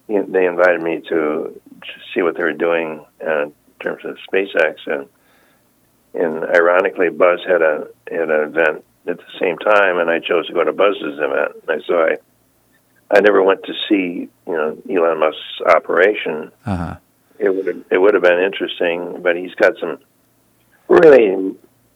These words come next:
Speaker 1: dedicated, motivated young people working there, and they're, and that's, and I work with this. I have my graduate students that are, you know,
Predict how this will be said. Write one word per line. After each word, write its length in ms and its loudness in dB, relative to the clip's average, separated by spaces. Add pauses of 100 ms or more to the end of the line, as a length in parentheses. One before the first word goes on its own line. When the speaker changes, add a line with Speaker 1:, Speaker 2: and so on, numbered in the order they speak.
(100)
Speaker 1:
dedicated, 580 4
motivated 580 4
young 260 2
people 380 -2
working 380 0
there, 240 2
and 100 -2
they're, 300 -2 (840)
and 160 2
that's, 200 6 (340)
and 560 2
I 160 10
work 240 6
with 140 4
this. 180 2 (100)
I 120 8
have 160 8
my 160 6
graduate 460 2
students 380 -2
that 160 6
are, 220 4 (800)
you 60 0
know, 200 6